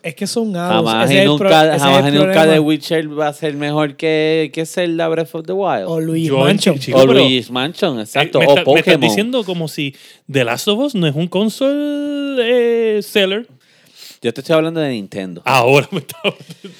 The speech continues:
Speaker 1: Sí.
Speaker 3: Es
Speaker 2: Yo
Speaker 3: lo
Speaker 2: te estoy,
Speaker 3: mismo.
Speaker 2: no, pero, pero no, no, no, no.
Speaker 1: Pero
Speaker 2: Yo te
Speaker 1: Witcher
Speaker 2: estoy
Speaker 1: es
Speaker 2: hablando a tra-, a
Speaker 1: multiplataforma.
Speaker 2: través de la
Speaker 3: Ok.
Speaker 2: historia de Nintendo.
Speaker 3: No, no es, o, asegu-,
Speaker 2: Menciona
Speaker 3: a través de la historia de Nintendo te puedo decir un montón.
Speaker 2: Pues dime uno, por lo menos.
Speaker 3: GoldenEye.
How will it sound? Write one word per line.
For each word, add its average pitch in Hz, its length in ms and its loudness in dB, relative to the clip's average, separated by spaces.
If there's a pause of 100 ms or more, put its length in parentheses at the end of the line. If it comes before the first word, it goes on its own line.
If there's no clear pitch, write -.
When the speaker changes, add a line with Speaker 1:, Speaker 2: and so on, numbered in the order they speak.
(160)
Speaker 1:
Sí. - 180 -4
Speaker 3:
Es - 140 2
Speaker 2:
Yo 131 120 4
Speaker 3:
lo 269 60 2
Speaker 2:
te 254 200 2
estoy, 392 120 -2
Speaker 3:
mismo. 381 60 -2
Speaker 2:
no, 135 320 2
pero, 139 240 0
pero 131 240 0
no, 120 380 -4
no, 120 160 -6
no, 120 120 -2
no. 113 180 -2
Speaker 1:
Pero 170 120 2
Speaker 2:
Yo 175 60 4
te 180 60 6
Speaker 1:
Witcher 175 140 4
Speaker 2:
estoy - 0 -
Speaker 1:
es 175 60 8
Speaker 2:
hablando 185 240 8
a 180 40 8
tra-, - 40 6
a 160 60 0
Speaker 1:
multiplataforma. 151 480 0
Speaker 2:
través 147 320 2
de 180 80 -2
la 180 100 2
Speaker 3:
Ok. 139 140 2
Speaker 2:
historia 156 340 0
de 127 140 -4
Nintendo. 123 320 -2
Speaker 3:
No, 180 120 2
no 170 120 2
es, 160 240 -2
o, 147 100 -4
asegu-, 127 240 0
Speaker 2:
Menciona 151 460 -2
Speaker 3:
a 135 40 -2
través 143 300 -6
de 226 60 -10
la 233 60 -8
historia 233 260 -6
de - 20 -4
Nintendo 202 240 -8
te 147 80 -2
puedo 113 240 -4
decir 113 220 -10
un 135 80 -8
montón. 165 360 -10
Speaker 2:
Pues 101 140 -6
dime 95 300 -4
uno, 117 280 -4
por 101 120 -4
lo 92 120 -10
menos. 101 380 -14
Speaker 3:
GoldenEye. 123 580 -10